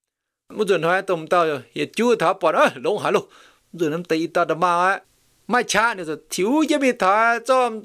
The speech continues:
tao hiện tụng á, thọ chứ mình mà nè. Muốn dùn năm tí tao đã mau á, buổi chiều hè, tài hè nhé. Hiểu ya mai hiểu á,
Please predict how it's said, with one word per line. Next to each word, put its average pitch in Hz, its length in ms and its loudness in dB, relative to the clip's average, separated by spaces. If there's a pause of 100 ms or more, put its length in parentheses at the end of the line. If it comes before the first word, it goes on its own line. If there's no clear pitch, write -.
(540)
tao 202 100 0
hiện 202 180 0
tụng 196 180 4
á, 226 140 0
thọ 220 180 4
chứ 233 120 -6
mình 240 220 2
mà 185 80 2
nè. 226 220 4 (680)
Muốn 214 80 -6
dùn 196 200 4
năm 220 180 -2
tí 220 280 2
tao 226 140 4
đã 220 120 4
mau 214 280 4
á, 226 100 2
buổi 208 220 2
chiều 240 160 4
hè, 220 300 4
tài 196 340 4
hè 214 180 0
nhé. 208 300 0 (460)
Hiểu 160 260 2
ya 160 60 2
mai 233 280 2
hiểu 165 240 4
á, 190 220 4